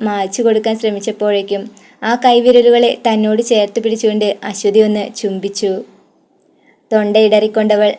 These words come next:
ആ മുഖത്തേക്ക് നോക്കി ഒരു ക്ഷമ യാചിക്കുകയായിരുന്നു. "സോറിടാ മാളൂട്ടി, ഈ ആൻറ്റിയോട് ക്ഷമിക്കില്ലേ മോള്?"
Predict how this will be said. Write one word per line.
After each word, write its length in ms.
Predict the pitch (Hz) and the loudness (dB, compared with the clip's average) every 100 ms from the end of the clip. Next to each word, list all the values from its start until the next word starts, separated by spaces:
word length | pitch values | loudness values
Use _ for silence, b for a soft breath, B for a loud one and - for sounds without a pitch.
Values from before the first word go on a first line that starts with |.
| 240 | -2
ആ 100 | 269 | 0
മുഖത്തേക്ക് 540 | 269 240 240 240 254 | 0 0 2 2 2
നോക്കി 360 | 240 240 240 220 | 0 0 -2 0
ഒരു 140 | 214 | -2
ക്ഷമ 320 | 233 233 202 196 | 0 -2 -4 -2
യാചിക്കുകയായിരുന്നു. 1120 | 214 208 180 190 208 202 196 185 190 190 185 _ _ _ _ _ _ _ _ _ _ _ _ _ _ _ | -2 -2 -4 -6 -2 0 0 -2 -6 -8 -12 _ _ _ _ _ _ _ _ _ _ _ _ _ _ _
"സോറിടാ 600 | - 240 208 196 226 233 | -2 0 2 4 4 4
മാളൂട്ടി, 680 | 233 220 214 214 214 220 220 - _ _ _ _ _ _ | 0 0 0 0 0 -4 -4 -12 _ _ _ _ _ _
ഈ 120 | 208 | 2
ആൻറ്റിയോട് 600 | 240 226 214 214 220 240 240 - | 2 2 2 4 6 4 2 -8
ക്ഷമിക്കില്ലേ 640 | - 247 220 214 240 254 | -2 0 0 0 4 4
മോള്?" 400 | 247 226 226 240 | 4 2 0 0